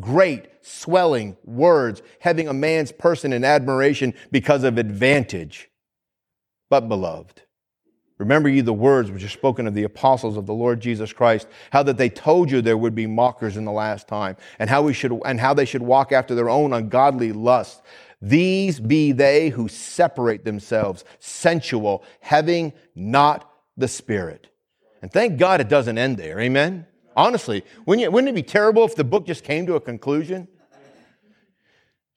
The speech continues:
Again, I remember when I was a baby Christian, I used to, I used to read a lot of Spurgeon sermons. And Spurgeon sermons are tremendous for two reasons. One, they take your flesh and they break your knees.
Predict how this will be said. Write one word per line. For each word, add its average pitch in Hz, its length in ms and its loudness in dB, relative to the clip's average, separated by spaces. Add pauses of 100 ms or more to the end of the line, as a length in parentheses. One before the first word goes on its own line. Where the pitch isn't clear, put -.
(240)
Again, 147 420 2
I 147 100 6
remember 165 400 2
when 143 100 2
I 147 60 4
was 143 100 2
a 127 60 0
baby 139 320 2
Christian, 143 360 0
I 123 60 2
used 135 140 -2
to, 110 240 -2 (160)
I 123 80 2
used 135 160 2
to 120 80 -2
read 113 600 0
a 120 80 -2
lot 123 260 4
of 113 60 -4
Spurgeon 110 720 -2
sermons. 95 680 -2 (720)
And 113 120 2
Spurgeon 156 360 0
sermons 139 360 2
are 104 80 -2
tremendous 110 920 -4 (260)
for 110 140 -2
two 190 240 0
reasons. 110 420 2
One, 147 400 2 (360)
they 123 120 4
take 156 300 0
your 131 100 6
flesh 135 380 2
and 120 80 0
they 110 80 2
break 117 340 2
your 113 80 -2
knees. 92 540 -6